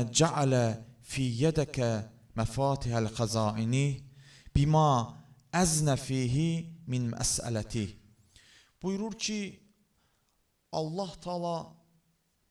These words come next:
bütün xəzinələrin açarını sənə veribdi. Yəni,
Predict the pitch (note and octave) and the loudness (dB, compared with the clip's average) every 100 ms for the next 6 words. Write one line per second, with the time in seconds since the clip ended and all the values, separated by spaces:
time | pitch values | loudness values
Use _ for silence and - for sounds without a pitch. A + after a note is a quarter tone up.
0 | _ _ _ _ _ D3+ - G#3+ G3+ D#3 | _ _ _ _ _ -6 -2 -2 -2 -6
1 | - C#3+ C3+ C3+ B2+ A#2+ A#2+ A#2 C3+ D3+ | -4 -4 -2 -4 -4 -4 -4 -4 -6 -8
2 | C#3 - _ _ _ A2 - A#2+ A#2 A#2+ | -10 -16 _ _ _ -8 -6 -4 -4 -6
3 | C#3+ - A2+ A2+ A2 F#2+ - - F2 F2 | -6 -6 -6 -6 -6 -8 -12 -18 -18 -18
4 | _ _ _ _ _ _ _ _ _ _ | _ _ _ _ _ _ _ _ _ _
5 | _ _ _ _ _ _ _ _ _ C#3 | _ _ _ _ _ _ _ _ _ -8
6 | C#3 B2+ | -6 -8